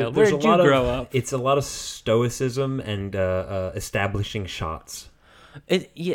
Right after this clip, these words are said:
Speaker 1: like, uh, I think that they use dialogue really well, actually, in that, e-, especially between Ken and, um,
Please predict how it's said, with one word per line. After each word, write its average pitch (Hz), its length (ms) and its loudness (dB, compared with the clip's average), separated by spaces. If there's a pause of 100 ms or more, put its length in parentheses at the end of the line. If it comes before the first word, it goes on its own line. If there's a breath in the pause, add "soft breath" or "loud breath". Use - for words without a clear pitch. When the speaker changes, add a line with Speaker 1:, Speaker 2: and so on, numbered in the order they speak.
Speaker 1:
like, 151 320 -2
uh, 151 220 -4
I 147 80 -6
think 226 220 -4
that 185 100 -4
they 160 80 -2
use 147 260 -2
dialogue 131 440 -2
really 123 200 -4
well, 113 260 -4
actually, 208 420 -6 (100)
in 143 460 -2
that, 131 400 -4 (100)
e-, 147 140 0
especially 151 360 -4
between 139 400 -4
Ken 131 340 -8
and, 123 360 -12
um, 113 480 -12